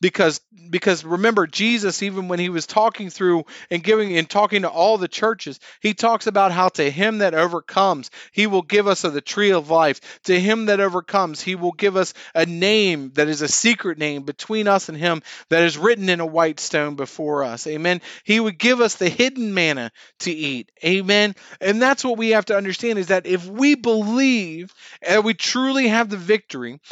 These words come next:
and we focus in on who Christ is, then all of these things will be added unto us. Amen. I'm not talking about the riches and glory of this world.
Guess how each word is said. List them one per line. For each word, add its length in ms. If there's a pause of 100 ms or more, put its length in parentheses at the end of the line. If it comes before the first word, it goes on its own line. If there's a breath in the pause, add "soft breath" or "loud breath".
(140 loud breath)
and 120
we 100
focus 840
in 180
on 180
who 200
Christ 480
is, 280 (240 loud breath)
then 180
all 400
of 180
these 260
things 480
will 200
be 200
added 480
unto 580
us. 300
Amen. 380 (240 loud breath)
I'm 180
not 220
talking 460
about 200
the 120
riches 400
and 120
glory 420
of 100
this 280
world. 320